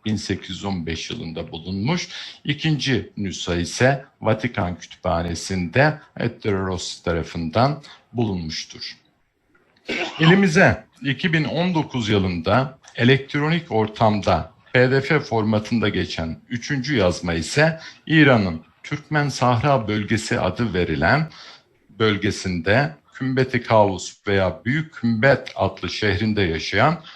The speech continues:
Muhammed Veli Hoca tarafından Tahran'da bir kişiden satın alınmış ve halen Muhammed Veli Hoca'nın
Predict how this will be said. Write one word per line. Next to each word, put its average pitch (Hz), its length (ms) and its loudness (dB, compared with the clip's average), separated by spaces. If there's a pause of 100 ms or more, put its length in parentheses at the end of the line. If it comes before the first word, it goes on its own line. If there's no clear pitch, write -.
(120)
Muhammed 123 600 0
Veli 113 220 4
Hoca 117 360 -2
tarafından 90 800 0 (260)
Tahran'da 107 600 2
bir 101 160 -2
kişiden 92 400 -4
satın 104 380 -4
alınmış 147 640 0 (200)
ve 120 80 2
halen 117 480 4
Muhammed 110 640 0
Veli 101 220 2
Hoca'nın 104 580 -2